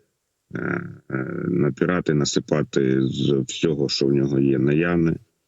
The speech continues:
На жаль, в нього наявного дуже багато різних і артилерійських установок, і, е, броньованої техніки, і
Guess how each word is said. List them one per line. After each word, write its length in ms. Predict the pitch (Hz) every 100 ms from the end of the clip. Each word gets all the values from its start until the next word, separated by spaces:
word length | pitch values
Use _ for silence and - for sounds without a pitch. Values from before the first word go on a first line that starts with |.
| _ _
На 180 | 80 73
жаль, 160 | 76 78
в 80 |
нього 160 | 76 73
наявного 480 | 76 73 76 76 73
дуже 300 | 71 76 73
багато 600 | 73 73 69 62 65 64
різних 420 | 67 69 69 65
і 60 | 67
артилерійських 760 | - 73 73 80 82 - -
установок, 720 | 71 - 76 76 73 67 -
і, 280 | - - - - _ _ _ - -
е, 180 | - 69
броньованої 640 | 69 78 90 87 82 80
техніки, 640 | - 73 - 71 - 71
і 60 | -